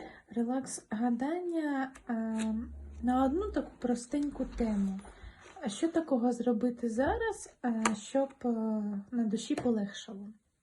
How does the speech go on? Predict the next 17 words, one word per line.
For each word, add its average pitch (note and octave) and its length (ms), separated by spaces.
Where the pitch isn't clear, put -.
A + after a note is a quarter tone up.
Чомусь B3+ 440
мені G#3 540
захотілося A#3 640
зробити G#3+ 440
щось G#3 300
на G#3 100
кшталт G3+ 340
цього. G3 320
Буде A3+ 360
на A3 140
два G#3+ 180
варіанти: A3+ 760
перший C4+ 500
і B3+ 40
другий. G3+ 560
Перший — A#3+ 420
це, G#3+ 500